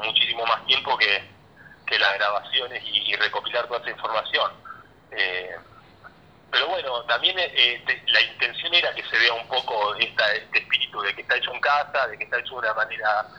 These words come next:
eh, no, eh, sí profesional en cuanto a la interpretación de las piezas y demás, pero es de una manera casera, de una manera hogareña, y un poco era la, la idea era que eso se viera, ¿no? Se sintiera que, que es algo hecho,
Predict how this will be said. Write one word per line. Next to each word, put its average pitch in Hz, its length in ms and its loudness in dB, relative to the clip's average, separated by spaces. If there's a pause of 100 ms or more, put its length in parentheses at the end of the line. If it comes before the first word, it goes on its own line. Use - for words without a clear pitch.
(460)
eh, 95 320 -2 (120)
no, 120 360 -2 (580)
eh, - 260 -2 (500)
sí - 100 2
profesional 151 680 2
en 147 100 -12
cuanto 123 260 0
a 117 60 4
la 113 80 6
interpretación 117 680 2
de 139 120 -2
las 120 140 0
piezas 143 440 -2
y - 40 -6
demás, 147 280 2
pero 123 300 -2
es 123 120 -4
de - 60 -12
una 120 180 -2
manera 120 320 4
casera, - 440 6
de 113 60 0
una 117 100 2
manera 120 340 2
hogareña, 135 640 2 (440)
y 107 440 -4
un 135 140 -4
poco 160 280 -2
era 139 180 4
la, 123 140 4
la 120 200 4
idea 143 220 2
era 135 220 0
que 120 180 -2
eso 135 240 -10
se 123 160 -4
viera, 117 320 2
¿no? 107 240 -2
Se - 180 -18
sintiera 151 480 0
que, 110 360 -2 (440)
que 117 140 4
es - 180 -2
algo 143 460 0
hecho, 135 500 -2